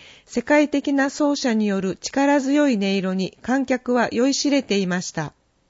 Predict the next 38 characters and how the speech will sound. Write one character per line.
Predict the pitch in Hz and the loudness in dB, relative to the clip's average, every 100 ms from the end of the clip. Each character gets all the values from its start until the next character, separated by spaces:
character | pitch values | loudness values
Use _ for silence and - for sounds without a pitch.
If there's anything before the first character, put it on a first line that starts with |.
| _ _ _ _ _ _ _ _ _ _ _ _ _ _ _ _ | _ _ _ _ _ _ _ _ _ _ _ _ _ _ _ _
四 | - 247 | -6 2
月 | 285 285 277 - - | 2 2 0 -2 0
二 | 294 | 0
十 | 269 247 220 | 2 2 0
九 | 196 269 | 0 -2
日、 | 247 220 - 165 - _ _ _ _ _ _ | 0 0 -2 -8 -8 _ _ _ _ _ _
郷 | - 294 294 | 2 6 6
土 | 285 | 4
館 | 277 240 220 196 | 2 2 0 0
を | 180 | -2
包 | - 190 220 | -6 -4 0
む | 202 170 - | 0 -2 -8
春 | - 269 269 | -2 2 4
の | 226 | 4
音 | 185 | 2
色。 | 180 180 180 175 - _ _ _ _ _ _ _ _ _ _ - | 0 0 -2 -4 -8 _ _ _ _ _ _ _ _ _ _ -6
川 | 233 269 | -2 0
西 | 277 285 - 254 - | 0 0 -2 -4 0
ラ | 233 | 2
イ | 277 285 | 4 4
オ | 294 | 2
ン | |
ズ | 277 277 | 0 -2
ク | 294 | 0
ラ | 277 | 0
ブ | 247 | 0
主 | 208 202 | -2 -4
催 | - 196 190 | -4 -2 -2
の | 185 180 - | -2 -4 -8
花 | - 226 285 | -6 0 2
水 | 277 262 | 0 -2
木 | 254 277 | -2 -4
コ | 277 294 | 0 -2
ン | 277 | -2
サ | - 208 | -2 -2
ー | |
ト | 190 175 | -2 -4
が | 160 - | -4 -6